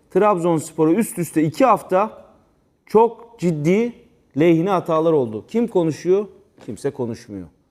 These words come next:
Bugün Beşiktaş'ı eleştiriyorlar. Ya Beşiktaş'ı neye eleştiriyorsunuz? On bire oy-, on bir oyunda Beşiktaş bu ligin en iyi takımını sürklese etmiştir. Ve bir de Fatih Tekke'ye bazı sistemler etmek istiyorum. Evet hocam,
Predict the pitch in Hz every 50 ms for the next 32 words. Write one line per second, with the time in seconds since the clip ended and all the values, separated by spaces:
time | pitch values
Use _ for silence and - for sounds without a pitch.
0 | _ _ _ _ 175 190 160 175 196 208 214 - - - _ _ _ _ 156 170
1 | 165 - 185 - - 127 - - 185 170 156 156 139 - - 147 151 143 135 120
2 | 117 127 135 147 139 143 - 175 165 - 156 156 180 220 262 262 254 190 - -
3 | 180 170 139 - - 123 117 107 - 170 208 233 226 196 180 156 147 131 151 190
4 | 208 214 - - 180 208 226 214 190 160 - - 160 202 233 220 208 185 180 196
5 | 214 196 - - - - _ _ _ _ - 160 185 - 254 214 - - 165 147
6 | 131 - - 143 160 214 240 254 226 165 170 202 233 247 - - _ _ _ _
7 | _ _ _ _ _ _ _ _ - 226 247 240 226 202 - - 196 190 196 202
8 | 190 196 208 240 254 254 - - - - 196 190 - 208 202 202 - 262 247 254
9 | 160 165 135 - - 127 - - _ _ _ _ _ 131 185 240 269 269 - -
10 | - - - _ _ _ _ _ _ _ _ _ _ _ _ - 185 170 220 240
11 | 240 240 - - - - - 185 180 180 175 190 175 - 202 190 196 - 208 214
12 | 196 180 175 160 139 123 - - - 139 127 127 120 113 113 110 - 107 104 95
13 | - - _ 107 101 101 139 185 202 190 185 190 175 156 139 160 147 123